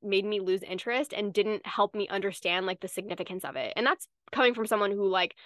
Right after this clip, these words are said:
comes from a science background. I like that kind of stuff. But once they would get into, like, the sciencey crap, I was like, "Mm, I don't care."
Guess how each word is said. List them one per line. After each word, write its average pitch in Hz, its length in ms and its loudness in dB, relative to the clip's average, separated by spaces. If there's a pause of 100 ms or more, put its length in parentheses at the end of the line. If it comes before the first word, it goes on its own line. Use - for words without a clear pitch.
(120)
comes 226 220 0
from 240 140 -2
a 214 40 0
science 196 280 2
background. 190 520 2
I 180 120 0
like 175 220 -2
that 202 100 0
kind 220 180 -2
of 220 80 -4
stuff. 220 400 2
But 208 160 4
once 202 280 0
they 254 180 4
would 202 240 0
get 202 160 0
into, 214 160 -4
like, 196 140 -2
the 208 60 -4
sciencey 190 440 -4
crap, 254 320 2
I - 120 2
was 196 200 0
like, 202 220 4
"Mm, 247 360 -4 (140)
I 240 80 4
don't 247 160 4
care." 220 460 4